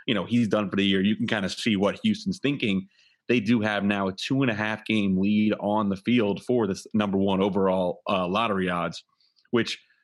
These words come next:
obviously with this, both these teams owe out a protected pick, but Minnesota seems a little less concerned with it. So I will go with Minnesota,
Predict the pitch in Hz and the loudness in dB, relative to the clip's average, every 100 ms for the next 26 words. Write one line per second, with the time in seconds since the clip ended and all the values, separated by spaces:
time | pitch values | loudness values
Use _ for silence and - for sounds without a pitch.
0 | _ - 120 113 - 113 101 - 104 - | _ -2 0 -2 0 0 0 0 -4 -2
1 | - 165 180 110 95 110 104 87 101 107 | -2 0 2 0 0 0 0 -2 0 0
2 | 107 104 98 98 104 87 95 101 95 101 | 2 0 -2 -4 -4 -4 -4 -2 -2 0
3 | 101 127 117 120 104 95 101 92 101 101 | 0 0 0 0 -2 -2 -4 -2 -2 0
4 | 92 - 92 - 95 90 101 131 156 147 | -2 -4 -4 -2 -2 -2 -2 -2 0 0
5 | 123 110 98 - - _ - 113 107 95 | 0 0 -2 -8 -20 _ -2 0 0 0
6 | 113 107 101 98 | 0 0 0 -2